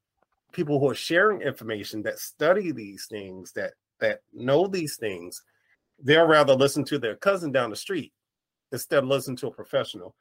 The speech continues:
So can we elaborate on, elaborate that on, on that for a little bit about the importance of medicine and medical physicians and nurses and, and, and anyone else in that field?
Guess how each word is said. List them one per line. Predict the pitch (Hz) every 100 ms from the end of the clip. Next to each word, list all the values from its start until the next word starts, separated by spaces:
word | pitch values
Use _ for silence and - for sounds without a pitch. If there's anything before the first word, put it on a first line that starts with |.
| _ _ _
So | 220
can | 190 240
we | 302
elaborate | 240 143 131 131 123 117
on, | 117 - 117
elaborate | 117 131 131 120 113
that | 120 110
on, | 107 -
on | 131
that | 123 123
for | - 131
a | 117
little | 120
bit | 117 113
about | 110 113 110 -
the | 113
importance | 95 - 135 123 131 - -
of | 110 104 101 98 _ _ _ _ -
medicine | 120 156 180 - 170 160 156 160 143
and | 110 104 101
medical | 127 135 - 127 120 107 -
physicians | 110 147 156 - 151 147 147 143 120
and | 101
nurses | 120 147 151 156 151 151 151 135
and, | 117 104 98 95 _ _ _ _ -
and, | 104 101 95 - _ _ _ _ _ -
and | 123 117
anyone | 160 185 165 151
else | 147 143
in | 135
that | 110 -
field? | 117 110 87